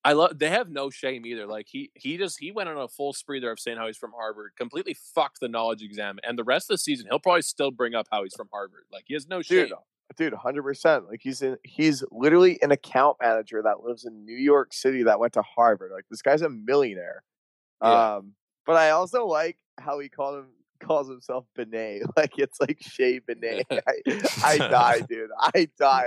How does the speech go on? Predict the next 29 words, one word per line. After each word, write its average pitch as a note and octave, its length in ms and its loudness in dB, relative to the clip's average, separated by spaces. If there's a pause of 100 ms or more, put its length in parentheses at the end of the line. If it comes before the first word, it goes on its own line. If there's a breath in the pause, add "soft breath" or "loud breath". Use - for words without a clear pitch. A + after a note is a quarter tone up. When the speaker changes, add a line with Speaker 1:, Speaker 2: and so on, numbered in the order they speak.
(140)
Speaker 2:
every C3+ 200 -8
time C3 280 -6
he B2+ 80 0
Speaker 1:
I A#2 80 6
Speaker 2:
opens B2 240 -6
Speaker 1:
f-, - 100 -10
Speaker 2:
his C#3+ 140 -2
mouth. A2 260 -12
Speaker 1:
<laughs> - 40 -10
I A2+ 160 2
go D3+ 180 4
back A#2+ 220 4
and A2 80 -10
forth G#2 220 -2
on G2 120 -14
Be-, G2+ 160 -8
Benet, G2 380 -8
dude. G2 120 -8
I G2+ 100 -2
love G#2+ 200 -2 (100)
him, A#2 200 -2
and A2+ 80 -10
then G#2+ 80 -8
I G2 80 -8 (120)
fucking G#2+ 260 -6
hate G2 180 -12
him F#2+ 100 -20
sometimes, F#2+ 580 -10
dude. G2 220 -6